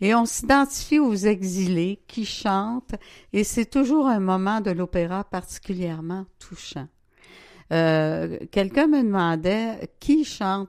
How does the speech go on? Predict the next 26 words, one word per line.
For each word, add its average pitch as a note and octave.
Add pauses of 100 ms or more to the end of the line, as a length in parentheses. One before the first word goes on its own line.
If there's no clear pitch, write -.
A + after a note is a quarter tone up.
(160)
l'air. D#3+
Est-ce E3
que G3
c'est -
une F3
soprano ? F3
Est-ce E3+
que E3
c'est E3 (380)
un E3
alto ? D#3+
Non, G3+
c'est A#3+
le F#3
chœur G3+ (260)
qui, G3
dans E3
le D3+
fond, G3 (360)
nous F3
associe A#3
à F3
cet -
opéra-là. D3 (960)
Et, F#3+
euh, D#3+